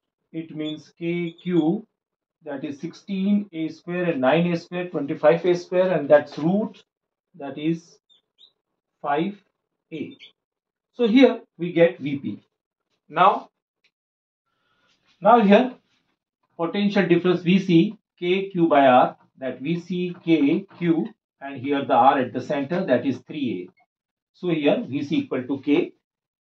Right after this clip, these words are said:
Q by three A. Now ch-, total or change in potential energy delta V, that is V C minus V P.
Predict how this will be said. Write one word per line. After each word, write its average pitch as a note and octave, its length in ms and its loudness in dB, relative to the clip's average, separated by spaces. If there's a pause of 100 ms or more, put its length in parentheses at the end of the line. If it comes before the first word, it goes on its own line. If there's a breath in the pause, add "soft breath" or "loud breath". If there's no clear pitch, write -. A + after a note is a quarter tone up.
(240)
Q G3+ 180 -6
by C#3+ 320 4 (100)
three C#3 280 -8
A. - 500 -20
Now C#3+ 200 -8
ch-, - 220 -20 (120)
total G#3 560 -8 (680)
or D3 240 -10
change G3+ 280 -4
in F3+ 160 -4
potential E3 880 0
energy C#3+ 720 -4 (520)
delta B2+ 540 -4
V, G3+ 480 -4
that - 260 -6
is B2+ 400 -6 (460)
V F#3+ 540 -8 (260)
C E3+ 400 -10 (100)
minus B2 580 -10
V A#2 380 -12
P. - 260 -12